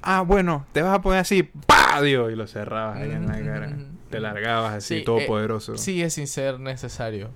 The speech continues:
Speaker 2: Porque esto, esto lo azotas con mucha fuerza, ¡pa! Se rompe la pantalla, ¿no?
Speaker 1: <laughs>
Speaker 2: Entonces, este,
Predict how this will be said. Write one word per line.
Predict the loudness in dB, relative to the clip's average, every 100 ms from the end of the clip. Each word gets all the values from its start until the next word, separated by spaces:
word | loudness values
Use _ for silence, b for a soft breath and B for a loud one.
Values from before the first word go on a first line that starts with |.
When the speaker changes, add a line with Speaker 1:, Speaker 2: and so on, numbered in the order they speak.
| -18 -4
Speaker 2:
Porque | 0 0 0 -2 -2 -4
esto, | -10 -6 -6 -6
esto | -10 -10 -6
lo | -6
azotas | -8 -10 -10
con | -10
mucha | -10 -8
fuerza, | -8 -8 -6
¡pa! | -6 -6
Se | -8
rompe | -10 -8 -8
la | -6
pantalla, | -8 -8 -10 -12 -6
¿no? |
Speaker 1:
<laughs> | -4 -4 -6 -10 -4
Speaker 2:
Entonces, | 0 2 2 2 2 2 2 -2
este, | -6 -6 -6 -6 -10 -14